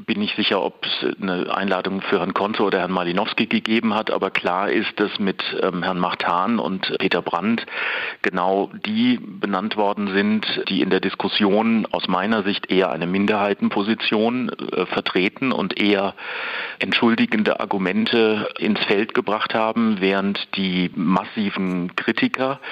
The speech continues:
insbesondere auch Stefan Malinowski mit seinem eindrücklichen mehrhundertseitigen Buch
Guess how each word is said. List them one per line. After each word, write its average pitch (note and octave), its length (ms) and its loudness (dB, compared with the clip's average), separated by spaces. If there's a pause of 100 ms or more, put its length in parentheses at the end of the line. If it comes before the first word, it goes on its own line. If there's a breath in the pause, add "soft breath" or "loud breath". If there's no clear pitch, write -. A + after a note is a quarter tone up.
(300 loud breath)
insbesondere F#2 600 0
auch A#1 100 0
Stefan G2 320 -2
Malinowski F2 640 0
mit G2+ 160 0
seinem F2+ 240 2
eindrücklichen F#2 840 0 (440 loud breath)
mehrhundertseitigen G2 1000 2
Buch A2 500 2